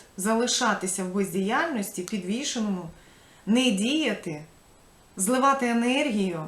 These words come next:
взаємодію з іншими людьми, які не дають вам можливості результативності в вашому житті і наповнення,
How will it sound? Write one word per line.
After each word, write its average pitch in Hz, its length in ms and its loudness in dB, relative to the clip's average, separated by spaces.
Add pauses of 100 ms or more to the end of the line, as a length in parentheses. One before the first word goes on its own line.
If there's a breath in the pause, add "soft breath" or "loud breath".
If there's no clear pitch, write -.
взаємодію 214 560 0
з 190 80 -2
іншими 208 400 2
людьми, 208 380 2
які 185 540 -2 (340)
не 226 500 4 (520 loud breath)
дають 240 580 2
вам 220 180 4
можливості 208 1000 0 (800)
результативності 254 920 0
в 220 40 -4
вашому 226 360 0
житті 208 280 -4
і 208 80 2
наповнення, 214 880 0